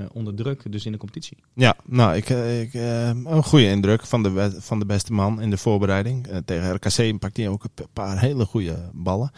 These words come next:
Speaker 2: En dan kunnen we natuurlijk heel flauw zeggen van, ja, daar staat hij voor. Maar toch, dat is fijn om dat te zien van je nieuwe doelman.
Speaker 1: Mhm.
Speaker 2: Communicatie ben ik wel benieuwd naar, hoor. Want dat is toch vrij belangrijk. In elke elftal, maar ook in deze speelwijze, eh, vanuit achteruit van, van Cambuur met de opbouw en zo. Dus,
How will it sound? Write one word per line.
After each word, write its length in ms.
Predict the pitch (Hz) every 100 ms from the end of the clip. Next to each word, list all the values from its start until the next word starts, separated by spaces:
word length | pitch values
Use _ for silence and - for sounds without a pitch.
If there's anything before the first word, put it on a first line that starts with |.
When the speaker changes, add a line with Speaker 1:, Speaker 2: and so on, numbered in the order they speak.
| - -
Speaker 2:
En 80 | -
dan 100 | 113
kunnen 200 | - 92
we 60 | 87
natuurlijk 300 | 85 92 82
heel 140 | 98
flauw 280 | 92 95 98
zeggen 240 | 92 92 85
van, 120 | 78
ja, 100 | 92
daar 100 | 82
staat 240 | 107 107
hij 100 | 110
voor. 220 | 120 120
Maar 100 | 127
toch, 260 | 123 127 123
dat 140 | 98
is 100 | -
fijn 320 | - 135 156 135
om 100 | 117
dat 140 | 117
te 80 | -
zien 300 | 127 120 123 - - - _
van 280 | - 113 113
je 120 | 113
nieuwe 360 | 104 101 87 80 95
doelman. 500 | 95 131 101 107 - -
Speaker 1:
Mhm. 160 | 104 101 139 - - -
Speaker 2:
Communicatie 640 | 135 127 - 165 180 143
ben 100 | 139
ik 60 | 131
wel 140 | 123
benieuwd 260 | 104 101 101
naar, 220 | 98 98
hoor. 280 | 131 143 123
Want 140 | 110
dat 100 | 120
is 80 | 110
toch 160 | 131 117
vrij 220 | 135 131
belangrijk. 600 | 139 143 120 107 104 - _ _ _ - -
In 120 | 110
elke 240 | 107 120 104
elftal, 360 | 101 - 110
maar 140 | 123 110
ook 180 | 120
in 80 | 120
deze 240 | 113 113 98
speelwijze, 760 | - 127 117 110 113 117 117
eh, 280 | 110 104 101
vanuit 380 | - 107 104 -
achteruit 520 | 107 - 107 110 -
van, 240 | 113 101 107
van 160 | 110
Cambuur 360 | - 113 113 107
met 140 | 101
de 80 | -
opbouw 400 | 135 120 104 95
en 60 | 92
zo. 180 | 104
Dus, 220 | 117 107